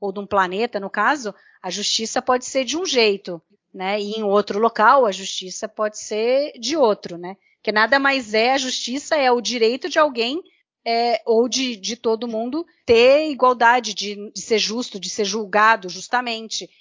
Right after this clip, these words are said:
E isso tá baseado exatamente nas leis,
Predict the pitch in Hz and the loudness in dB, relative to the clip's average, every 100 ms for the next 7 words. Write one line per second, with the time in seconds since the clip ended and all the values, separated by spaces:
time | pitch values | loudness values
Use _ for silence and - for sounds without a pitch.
0 | _ 240 226 269 269 247 254 240 233 240 | _ -10 -8 -4 0 2 2 2 0 0
1 | 285 269 269 262 254 - 302 381 370 240 | -2 -4 -4 -6 -8 -8 -6 -4 -2 -2
2 | 196 - | -4 -12